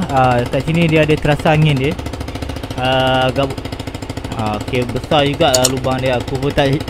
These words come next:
tak sure kenapa. So, sini dia terasa dia punya angin dia. Boleh terasa. Ah, dari sini mungkin dia punya, uh, manifold luba-, uh, apa,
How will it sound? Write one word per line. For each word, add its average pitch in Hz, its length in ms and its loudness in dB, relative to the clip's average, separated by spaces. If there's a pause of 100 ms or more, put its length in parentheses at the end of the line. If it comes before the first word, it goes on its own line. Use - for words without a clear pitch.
(100)
tak 143 240 2
sure 147 560 6
kenapa. 135 320 0 (640)
So, 156 80 4
sini 170 320 4
dia 156 160 6
terasa 151 400 2
dia 151 160 6
punya 151 240 2
angin 147 240 4
dia. 160 80 2 (1040)
Boleh 127 320 2
terasa. 131 320 0 (4000)
Ah, 107 160 -4
dari 117 240 -2
sini 131 240 -4
mungkin 139 400 2
dia 147 80 4
punya, 147 320 4 (240)
uh, 123 500 2 (800)
manifold 147 560 2
luba-, 143 320 0
uh, 127 320 4
apa, 208 160 0